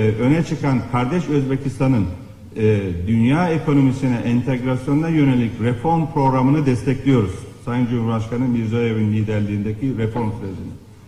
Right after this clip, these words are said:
Gıda krizinden, e, bahsettiğimiz bu günlerde Özbekistan'ın tarımsal zenginliğini değerlendirmek çok önemli.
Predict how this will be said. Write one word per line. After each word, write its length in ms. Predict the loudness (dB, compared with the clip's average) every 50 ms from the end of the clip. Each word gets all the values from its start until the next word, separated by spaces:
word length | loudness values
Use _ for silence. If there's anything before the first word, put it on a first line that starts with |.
| -20 -20 -8 -6
Gıda 360 | -2 -2 0 0 0 0 0 0
krizinden, 580 | 2 2 4 4 4 4 4 4 4 2 2 0 -2 -6 -10 -14 -16 -16 -6 -4
e, 200 | -2 0 0 0
bahsettiğimiz 800 | 0 0 0 0 0 -2 -2 0 0 2 2 4 2 0 0 -2
bu 120 | -2 0
günlerde 460 | 2 4 4 4 4 2 2 2 0
Özbekistan'ın 840 | 2 2 0 0 0 0 0 0 0 -4 -4 -2 0 0 0 0 0
tarımsal 580 | 0 0 0 4 4 2 2 2 0 0 0
zenginliğini 720 | 2 2 2 2 2 2 2 2 2 4 4 2 2 2
değerlendirmek 680 | 0 0 0 0 0 0 0 0 0 0 0 0 -2 -2
çok 140 | -4 -4 -2
önemli. 240 | -2 -2 -2 -2 -4